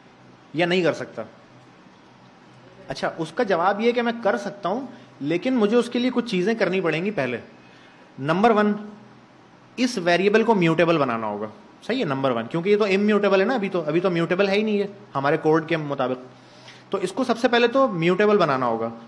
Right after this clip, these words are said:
तो मैंने कहा कि यार इसको mutable बनाओ, सही है। अच्छा, mutable बनाया।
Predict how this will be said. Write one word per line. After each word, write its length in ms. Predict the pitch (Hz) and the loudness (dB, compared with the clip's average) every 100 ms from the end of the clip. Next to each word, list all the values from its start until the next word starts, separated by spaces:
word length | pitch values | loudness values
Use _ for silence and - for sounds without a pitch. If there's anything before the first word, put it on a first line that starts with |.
| - | -8
तो 80 | 180 | -2
मैंने 260 | 156 170 226 | 0 0 2
कहा 300 | 214 202 226 | 2 4 2
कि 200 | 220 180 | 0 0
यार 240 | 208 208 151 | 0 -2 -8
इसको 300 | - 226 247 - 131 | -4 -4 -4 -6 -10
mutable 460 | 131 143 151 147 | -6 -2 0 0
बनाओ, 260 | 123 107 104 - - - - - - - - - - - | 0 -2 -6 -10 -20 -20 -20 -20 -20 -20 -20 -20 -20 -8
सही 140 | 180 269 | -4 -2
है। 100 | - - - - - - - - - - - | -4 -10 -20 -20 -20 -20 -20 -20 -20 -12 -6
अच्छा, 180 | - | -6
mutable 500 | 117 135 175 226 240 | -4 -2 0 2 2
बनाया। 360 | 226 196 190 | 2 2 2